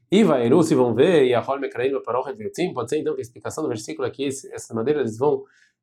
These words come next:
é, rasgar essa cortina e vão sair pro Eichal, tá no Lomar, tá escrito lo ayu achutza, não vão ver pro lado de fora. Ou seja, que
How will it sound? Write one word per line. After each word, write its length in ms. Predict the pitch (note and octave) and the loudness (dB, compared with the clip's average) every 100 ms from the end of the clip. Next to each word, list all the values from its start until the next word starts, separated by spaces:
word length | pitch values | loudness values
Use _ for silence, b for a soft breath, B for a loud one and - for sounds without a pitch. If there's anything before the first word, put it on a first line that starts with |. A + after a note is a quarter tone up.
| _ | _
é, 340 | B2 A#2 A#2 A#2 _ - - - | -2 2 0 -2 _ -12 -10 -2
rasgar 600 | B2 G#2+ A#2+ F3 B2 - _ - | -2 0 2 2 2 -6 _ -10
essa 220 | A#2 B2+ | -4 -4
cortina 340 | - A2 D3+ | -4 -2 0
e 40 | C3+ | 0
vão 120 | B2 | 0
sair 340 | A#2 A#2+ D3+ | 0 2 2
pro 160 | - B2+ | 4 2
Eichal, 460 | G#2+ G2+ G3+ G3+ D#2+ - _ _ | 2 2 2 2 -2 -14 _ _
tá 120 | - | -4
no 80 | A2+ | 0
Lomar, 320 | A#2+ C#3+ G3+ | 2 4 4
tá 100 | G3 | 2
escrito 260 | C3+ - D3+ | 0 0 2
lo 80 | B2+ | 4
ayu 200 | B2 C3+ | 4 4
achutza, 300 | D#3 G3+ C#3+ | 4 2 2
não 80 | A#2+ | 0
vão 80 | |
ver 80 | A#2 | 0
pro 100 | A2+ | -2
lado 100 | B2 | -4
de 80 | E3 | -4
fora. 360 | E3 G3 C#3 - _ _ _ _ - | -2 0 0 -6 _ _ _ _ -6
Ou 80 | |
seja, 320 | A#2 A#2+ A2 B2+ | -2 0 0 0
que 400 | B2+ B2+ D#3+ | 0 0 0